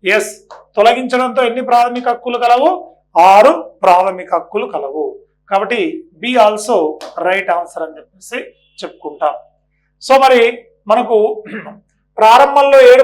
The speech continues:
ప్రాథమిక హక్కులు కల-, కరెక్టే. నలభై నాలుగో రాజ్యాంగ సవరణ నైన్టీన్ సెవెంటీ ఎయిట్ ద్వారా ఆస్తి హక్కును ప్రాథమిక హక్కుల జాబితా నుంచి తొలగించడంతో ఆరు ప్రాథమిక హక్కులు అయ్యాయే, కరెక్టే. కాబట్టి ఒకటి, రెండు, రెండు సరైనవి అని చెప్పేసి చెప్పుకుంటాం.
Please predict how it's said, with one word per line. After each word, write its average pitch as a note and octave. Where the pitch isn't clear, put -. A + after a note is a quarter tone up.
ప్రాథమిక B3+
హక్కులు B3
కల-, A#3
కరెక్టే. A3+
నలభై A#3+
నాలుగో C4
రాజ్యాంగ A#3+
సవరణ A#3+
నైన్టీన్ A#3
సెవెంటీ A#3
ఎయిట్ A#3
ద్వారా A3+
ఆస్తి A3
హక్కును A#3
ప్రాథమిక A3
హక్కుల A3
జాబితా G#3
నుంచి G#3
తొలగించడంతో G3+
ఆరు A3
ప్రాథమిక G3+
హక్కులు G3
అయ్యాయే, F#3
కరెక్టే. E3
కాబట్టి G3
ఒకటి, A3
రెండు, G3
రెండు G#3
సరైనవి F3
అని D#3+
చెప్పేసి D3+
చెప్పుకుంటాం. -